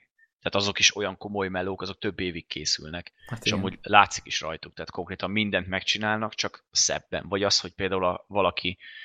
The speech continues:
Speaker 1: megpróbálja, vagy nem tudom, már sikerült-e neki, de hogy a Trónok harca területét betenni a Skyrimre. Tehát, hogy azért
Speaker 2: Mhm.
Speaker 1: vannak olyan módok, amik, amik nem azok, hogy tényleg átszkineznek egy dobozt a sarokba, és akkor az úgy jó, hanem tényleg azért látszik, hogy van velük meló.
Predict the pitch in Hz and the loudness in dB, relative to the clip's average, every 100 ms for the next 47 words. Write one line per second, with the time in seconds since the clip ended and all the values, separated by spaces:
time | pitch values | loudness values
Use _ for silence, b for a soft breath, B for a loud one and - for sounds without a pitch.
0 | B B B 95 - 98 90 95 92 90 | B B B 0 2 -2 4 4 6 4
1 | 92 82 101 104 92 87 - - 98 95 | 2 -2 -2 -4 2 6 6 4 -4 -10
2 | 90 82 92 87 82 78 - 90 85 - | -10 -10 -8 -6 -6 -8 -8 -8 -8 -4
3 | 76 - 73 87 82 80 78 78 87 82 | -4 -4 -6 -8 -6 -6 -8 -8 -8 -6
4 | 80 - - - - - - - 87 101 | -2 -2 -2 -6 -8 -8 -8 -8 -4 -2
5 | 98 101 101 120 117 113 104 95 98 95 | 2 2 6 6 4 6 6 6 0 0
6 | 92 90 90 - - 98 90 - 107 98 | -2 0 -2 -4 -4 0 0 4 4 6
7 | 87 82 82 80 90 85 87 82 - 87 | 4 0 -2 0 2 6 8 6 2 -2
8 | 82 80 76 80 78 80 - 78 - 80 | -4 -4 -8 -4 -2 0 -2 0 0 0
9 | 80 82 80 - - - - 67 87 95 | -2 -2 0 0 -2 -8 -10 -10 -6 -6
10 | 135 B B B - 92 90 87 85 82 | -6 B B B -2 -2 0 0 0 0
11 | 80 90 80 - - 76 82 76 73 73 | 2 4 4 2 -4 -2 0 0 -4 -6
12 | 76 90 | -4 -6